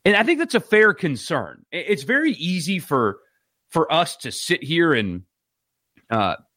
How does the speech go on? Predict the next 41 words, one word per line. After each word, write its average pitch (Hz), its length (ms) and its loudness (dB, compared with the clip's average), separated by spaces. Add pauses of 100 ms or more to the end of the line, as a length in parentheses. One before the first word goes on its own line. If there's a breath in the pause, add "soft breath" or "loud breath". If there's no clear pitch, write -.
(220)
say, 151 300 2
"Well, 127 280 2
it's - 100 -8
Alabama. 131 420 0
They're 101 100 -6
just 113 220 -10
gonna 120 140 -2
do 123 160 -2
it 107 60 0
again," 139 360 2
because 131 360 -2
the 117 80 -6
sample 185 340 -2
size 131 300 0
shows 139 460 2
that, 131 260 -2
well, 123 200 0
they're 127 140 4
Alabama. 123 520 0
They 120 120 -4
can 107 180 -6
lose 123 360 0 (540)
offensive 135 440 0
coordinators, 123 720 0 (120)
great 123 420 0
offensive 127 480 -2
minds, 107 360 -2
and 113 100 -6
it's - 140 -12
fine. 120 480 -2
They 131 80 2
can 127 180 -6
lose 131 240 -2 (260 loud breath)
defensive 151 480 -2
coordinators, 143 600 2
and 127 320 -2
it's 120 280 -6
fine. 113 640 0
They 113 100 2
can 123 200 0
lose 127 320 2